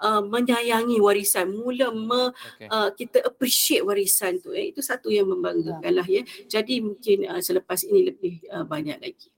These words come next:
Speaker 3: Mm-mm.
Speaker 2: Baik.
Speaker 3: Terima kasih kita ucapkan kepada Doktor Syahriah Nur Ain Shaharudin, pensyarah kanan Fakulti Alam Bina dan Uko, Universiti Teknologi Malaysia, U T M Skudai Johor, uh, kerana sudi ber-, uh, diskusi bersama kita men-,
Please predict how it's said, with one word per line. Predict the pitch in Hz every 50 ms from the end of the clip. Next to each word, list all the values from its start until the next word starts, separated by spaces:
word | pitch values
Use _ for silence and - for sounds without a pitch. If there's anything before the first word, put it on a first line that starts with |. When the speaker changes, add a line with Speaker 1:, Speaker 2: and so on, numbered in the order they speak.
| _ _
Speaker 3:
Mm-mm. | - 175 190 - 185 180 160 160
Speaker 2:
Baik. | - 127 117 107 - _ _ _ _ _ _ _ _
Speaker 3:
Terima | - 196 208
kasih | - 233 240 - 269
kita | 247 - 247
ucapkan | 254 - 240 214 254 240 226
kepada | 226 220 220 214
Doktor | - - 247 233 233
Syahriah | 226 - 247 226 226 226 214 226 226 214
Nur | 220 208 -
Ain | 120 214 226 220 208
Shaharudin, | - 214 202 208 196 202 180 226 262 269 240
pensyarah | - 196 185 - 214 214 214 196
kanan | - 196 190 190 202 202
Fakulti | 196 - 185 - 196 - 202
Alam | 160 139 170 175 175
Bina | 180 196 190 196
dan | 185 190 175 -
Uko, | 190 185 185 - - 226 226 226 233
Universiti | 214 185 180 175 - - 190
Teknologi | 180 175 151 165 170 175 156 180
Malaysia, | 170 170 175 170 - 185
U | 170 165 175
T | - - 160
M | - 175
Skudai | 175 - - - 175 170 170 165
Johor, | 190 220 214 262 269 285 294 - - - - - - -
uh, | - - 175 -
kerana | 233 254 254
sudi | 247 285 240 311 330 330
ber-, | 285 233 240 220 202 - -
uh, | 185 196 196 196 196 196 190 185 190
diskusi | 190 220 220 - - 311 - -
bersama | 190 - - 202 208
kita | 202 220 202 240 220
men-, | 202